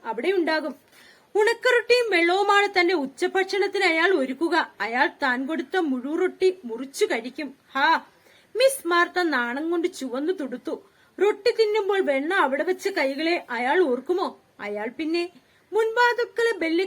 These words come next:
കർണകഠോരമായ ശബ്ദം പുറപ്പെടുവിച്ചു. ആരോ അകത്തേക്ക് വരുന്നുണ്ട്, ഒച്ചയും ബഹളവും ഉണ്ടാക്കിക്കൊണ്ട്. മിസ് മാർത്ത മുൻഭാഗത്തേക്ക് ബത്തപ്പെട്ടെത്തി. അവിടെ രണ്ട് പുരുഷന്മാരുണ്ടായിരുന്നു. ഒരാൾ യുവാവാണ്. അയാൾ പൈപ്പ് പുകയ്ക്കുന്നുണ്ട്.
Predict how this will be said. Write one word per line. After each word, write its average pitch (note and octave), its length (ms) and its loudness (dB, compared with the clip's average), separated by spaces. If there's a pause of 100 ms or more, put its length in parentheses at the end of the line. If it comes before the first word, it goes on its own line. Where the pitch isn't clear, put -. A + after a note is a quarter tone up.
(100)
കർണകഠോരമായ E4+ 920 -2
ശബ്ദം F#4+ 380 -2
പുറപ്പെടുവിച്ചു. C#4 640 -2 (400)
ആരോ D4+ 300 2
അകത്തേക്ക് F#4+ 540 2
വരുന്നുണ്ട്, D#4 600 0
ഒച്ചയും F#4 420 -2
ബഹളവും E4+ 400 -2
ഉണ്ടാക്കിക്കൊണ്ട്. C#4+ 680 -2 (400)
മിസ് A4+ 280 0
മാർത്ത G#4 300 2
മുൻഭാഗത്തേക്ക് F#4 840 -2
ബത്തപ്പെട്ടെത്തി. D4+ 920 -4 (280)
അവിടെ A#3+ 240 -2
രണ്ട് F4 240 0
പുരുഷന്മാരുണ്ടായിരുന്നു. E4 1300 0 (360)
ഒരാൾ A#4 340 4
യുവാവാണ്. D4+ 800 2
അയാൾ B3+ 260 0 (100)
പൈപ്പ് C4 380 -2
പുകയ്ക്കുന്നുണ്ട്. D4 600 0